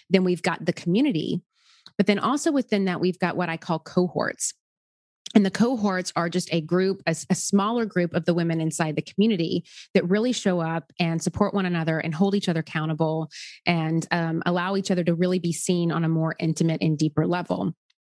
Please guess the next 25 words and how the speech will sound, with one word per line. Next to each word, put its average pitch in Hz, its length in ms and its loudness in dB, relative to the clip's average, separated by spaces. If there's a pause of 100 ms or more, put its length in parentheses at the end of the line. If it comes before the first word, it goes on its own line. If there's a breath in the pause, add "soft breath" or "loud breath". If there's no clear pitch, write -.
(140)
And 202 120 6
I 185 80 0
love 220 260 0
the 208 140 2
idea 165 320 -2
of 156 80 -10
cohorts 160 500 -2
because 180 240 2
it - 140 -2
just - 200 0
allows 185 640 0 (600 soft breath)
one, 202 440 2
it 180 200 0
allows 196 380 0
these 208 200 -2
women 180 360 0
to, - 180 0
you 170 360 0
know, 170 140 0
at 170 160 0
a 156 60 -2
really 185 340 0
small, 165 600 -2
intimate 170 420 -2
group, 175 320 0